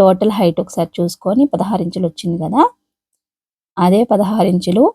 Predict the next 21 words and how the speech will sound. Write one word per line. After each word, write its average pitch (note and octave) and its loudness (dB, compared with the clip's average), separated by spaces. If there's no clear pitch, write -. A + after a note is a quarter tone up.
ఇటు F#3+ -4
సైడ్ F3 2
కూడా A3 0
మనం E3+ -2
ఇక్కడైతే G#3 2
ఖర్చు F#3 0
కోసం G3+ 0
పెట్టేసుకుంటున్నాను. E3+ -4
ఇక్కడ F3 -10
నేను C#4+ 2
టూ F#3+ -2
ఇంచెస్ G3+ -4
ఖర్చు - -8
కోసం. E3 -10
ఇక్కడ - -4
వచ్చేసి F#3 -2
టోటల్ G3+ 4
నేనైతే F3 -2
పన్నెండు F3 0
ఇంచులు F3+ -6
తీసుకున్నాను. F3 -2